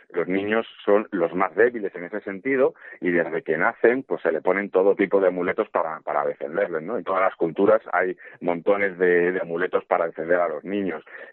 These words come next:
También a la gente que está sufriendo algún tipo de crisis o que, o que está en un momento de su vida crítico, ¿no? Por ejemplo, las embarazadas, pues para llevar un buen embarazo y en, en el pensamiento mágico, además, eh, la mujer embarazada está como, eh,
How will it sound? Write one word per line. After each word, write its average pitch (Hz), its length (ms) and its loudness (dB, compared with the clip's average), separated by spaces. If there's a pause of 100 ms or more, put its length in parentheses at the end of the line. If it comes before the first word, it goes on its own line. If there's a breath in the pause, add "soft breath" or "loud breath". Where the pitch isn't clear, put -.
También 113 500 -2
a 110 100 0
la 101 80 -2
gente 120 240 -2
que 110 60 0
está - 160 -4
sufriendo 120 400 2
algún 104 180 0
tipo 123 220 2
de 110 120 6
crisis 123 380 -6 (120)
o 104 180 0
que, 92 320 2
o - 100 0
que 87 120 0
está 117 200 0
en 123 80 -4
un 131 140 -8
momento 117 360 0
de 101 120 -4
su 90 140 -12
vida 104 200 0
crítico, - 500 -10
¿no? 110 140 -6
Por - 160 -4
ejemplo, 101 400 -2
las - 220 -4
embarazadas, 78 720 -2
pues 80 140 -6
para 82 180 0
llevar 90 240 2
un 104 160 -6
buen 98 160 2
embarazo 104 540 2 (420 loud breath)
y 92 140 -2
en, 85 260 0
en 87 140 -4
el 80 80 -4
pensamiento 87 480 -6
mágico, 90 480 -2 (260 soft breath)
además, 92 460 0 (140)
eh, 82 440 -6 (160)
la 82 140 -2
mujer 98 240 0
embarazada 98 500 -2
está 95 300 -6
como, 92 420 -6
eh, 87 220 -6